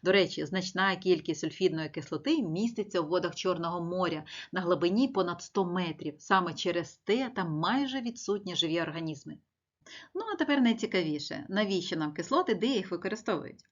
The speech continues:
Кислоти широко використовуються практично у всіх сферах діяльності людини. У побуті, у різних галузях промисловості, у медицині. Деякі кислоти ми з вами можемо знайти навіть вдома.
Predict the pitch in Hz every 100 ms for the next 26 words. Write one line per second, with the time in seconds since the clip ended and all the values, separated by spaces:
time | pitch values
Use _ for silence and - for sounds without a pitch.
0 | - - - 196 349 415 339 277 240 -
1 | 165 165 208 208 370 370 311 269 226 196
2 | 196 285 - 190 - 240 240 - 180 175
3 | 165 165 160 160 - 160 160 160 151 151
4 | 302 - 185 185 180 175 165 - 302 339
5 | 294 247 247 240 233 226 220 208 196 -
6 | 170 165 165 170 - 370 165 - - 202
7 | 185 - - - - 175 208 208 208 226
8 | 233 269 254 214 196 202 202 202 196 202
9 | 196 208 208 208 208 202 214 190 254 220
10 | 151